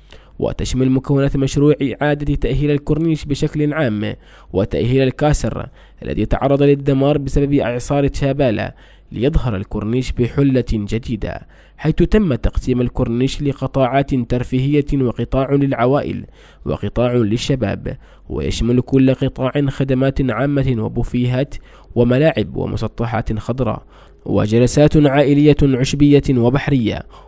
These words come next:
ومبلطة ومناطق عشبية ورملية للشباب والأطفال،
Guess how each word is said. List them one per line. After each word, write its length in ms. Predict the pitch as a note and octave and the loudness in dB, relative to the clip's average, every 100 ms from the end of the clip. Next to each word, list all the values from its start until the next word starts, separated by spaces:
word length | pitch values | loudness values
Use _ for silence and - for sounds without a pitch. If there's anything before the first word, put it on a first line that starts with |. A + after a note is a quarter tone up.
| - | -2
ومبلطة 760 | A#2+ C3+ C#3+ D#3+ B2+ G2 - - - - - | 2 4 6 4 4 0 -8 -12 -20 -12 -6
ومناطق 600 | G2+ G2+ A2 - C3 C3+ | -4 0 0 0 2 4
عشبية 480 | B2 C3 - C#3 C3+ | 2 0 2 2 4
ورملية 580 | C3+ C3 C3 B2+ C3+ C3+ C3+ | 2 2 2 2 0 0 0
للشباب 760 | B2 A#2 A#2+ A#2 A2 G#2+ G#2+ - | -2 -2 -2 0 0 0 -2 -4
والأطفال، 800 | G#2 G#2 - - - G2+ G2 | -4 -2 -4 -6 -6 -4 -4